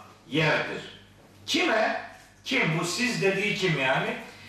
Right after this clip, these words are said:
"Likülli evvâbin hafîzin." İki sıfat daha şimdi gündeme getiriliyor. Evvâb ve hafiz. Evvâb, tevvâb kelimesi var ya,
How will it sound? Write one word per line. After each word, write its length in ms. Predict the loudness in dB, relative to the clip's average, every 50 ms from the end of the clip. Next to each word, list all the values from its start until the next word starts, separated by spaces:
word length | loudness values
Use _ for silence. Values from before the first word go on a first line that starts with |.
| -18 -10 -4
"Likülli 960 | -2 0 0 2 2 2 4 4 4 4 2 2 2 2 0 0 0 -2 0
evvâbin 1400 | 2 4 4 4 4 2 2 2 2 4 4 4 4 4 4 2 2 2 0 0 0 0 -2 -4 -6 -10 -14 -18 -20 -18 -8
hafîzin." 880 | -2 0 2 2 2 0 -2 -2 0 0 0 0 0 0 0 0 0 -2 -6 -12 -16 -20 -20 -20 -20 -20 -20 -20 -20 -20 -20 -20 -14 -12
İki 220 | -6 -2 0 0
sıfat 460 | 2 2 2 2 2 2 0 0 0
daha 220 | 0 2 2 2 0
şimdi 560 | -2 -4 -6 -2 -2 -2 -2 -2 -6 -10 -14 -16 -8
gündeme 400 | -6 -4 0 0 0 2 2 0
getiriliyor. 600 | 0 -2 -4 -4 -4 -6 -6 -6 -6 -6 -6 -6 -6 -10 -14 -18 -20 -20 -20 -20 -20 -8 -2
Evvâb 840 | 2 4 4 4 4 2 2 2 2 4 4 4 4 4 2 2 0 -2 -6 -10 -16 -18 -8 -2
ve 80 | -2
hafiz. 760 | 0 2 2 2 2 0 -2 -2 -4 -6 -8 -10 -12 -14 -16 -20 -20 -20 -20 -20 -20 -20 -20 -6 0
Evvâb, 640 | 2 2 4 4 2 2 2 4 4 4 4 4 2 -2 -4 -10 -14 -18 -20 -20 -20 -20 -20 -20 -20 -20 -20 -20 -20 -20 -20 -4 0
tevvâb 580 | 2 2 2 2 2 2 2 4 2 2 2
kelimesi 560 | 2 0 0 0 0 0 0 0 0 -2 -2 0
var 180 | 0 0 2
ya, 280 | 2 0 0 -2 -4